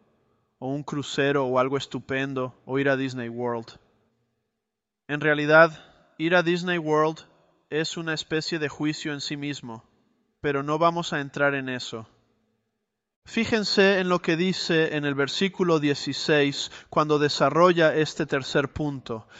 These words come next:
"Mis amados hermanos, no se engañen." Entonces, está bastante claro que su público es salvo porque se llaman hermanos. Y no solo eso, se llaman amados.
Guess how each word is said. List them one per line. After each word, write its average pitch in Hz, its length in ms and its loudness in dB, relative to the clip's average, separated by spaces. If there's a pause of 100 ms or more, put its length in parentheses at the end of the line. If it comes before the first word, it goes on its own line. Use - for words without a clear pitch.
(180)
"Mis 147 280 -4
amados 165 500 4
hermanos, 143 800 0
no 151 300 0
se 160 200 -2
engañen." 127 720 0 (420)
Entonces, 156 1000 2 (200)
está 202 300 4
bastante 175 560 2
claro 147 420 6
que 147 140 -6
su - 160 -4
público 147 680 0 (320)
es 156 160 0
salvo 160 840 4
porque 143 240 -6
se 139 200 -4
llaman 139 580 2
hermanos. 131 840 -2 (400)
Y 160 100 -2
no 156 160 2
solo 147 400 4
eso, 139 420 0 (100)
se - 260 -6
llaman 135 500 0 (220)
amados. 131 880 0